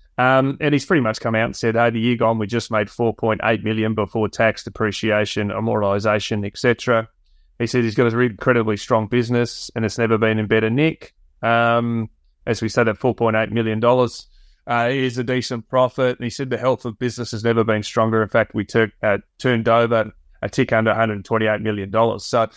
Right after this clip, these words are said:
this is all off the back of the Australian Securities and Investment Commission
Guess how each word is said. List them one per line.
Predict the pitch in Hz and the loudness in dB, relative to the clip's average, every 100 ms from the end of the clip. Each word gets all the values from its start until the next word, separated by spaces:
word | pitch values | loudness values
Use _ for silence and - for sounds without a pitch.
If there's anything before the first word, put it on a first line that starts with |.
| - | -4
this | 190 151 | -2 2
is | |
all | 160 135 | 4 4
off | 117 | 4
the | 120 | 2
back | 110 107 120 | 2 0 0
of | |
the | 110 | -2
Australian | 104 - 113 107 | -2 0 2 0
Securities | - - 113 107 101 | -6 -4 -2 -2 -4
and | 98 | -6
Investment | 98 110 - 107 98 | 0 0 0 -6 -6
Commission | 107 107 101 110 | -2 -2 -2 -4